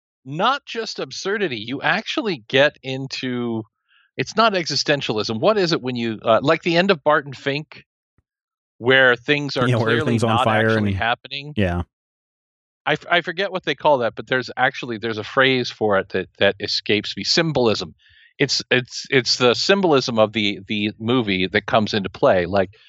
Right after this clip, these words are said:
Speaker 1: if you sit and analyze, well, this, you can do the same thing with The Blues Brothers, another beloved film of mine. It's got moments that are really kinda silly.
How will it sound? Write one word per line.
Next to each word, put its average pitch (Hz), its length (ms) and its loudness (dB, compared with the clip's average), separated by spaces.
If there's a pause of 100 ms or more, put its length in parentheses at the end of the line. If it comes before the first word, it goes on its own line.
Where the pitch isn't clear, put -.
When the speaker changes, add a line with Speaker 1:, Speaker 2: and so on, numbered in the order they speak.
(480)
Speaker 1:
if 202 340 2
you 196 160 -6
sit 170 380 0
and 120 400 2 (180)
analyze, 113 720 -2
well, 98 280 -4
this, 127 480 2
you 92 80 -14
can 90 280 -8
do 104 120 -8
the 92 100 -10
same 110 260 -2
thing 101 320 0
with 95 320 -2
The 101 100 -4
Blues 120 320 4
Brothers, 92 420 0
another 98 280 0
beloved 92 420 -2
film 87 220 0
of 87 100 -12
mine. 85 300 -2 (800)
It's 151 540 2
got 160 300 2
moments 147 600 -2
that 117 280 2
are 113 400 2 (300)
really 139 920 -2 (360)
kinda 139 440 -2
silly. 226 460 0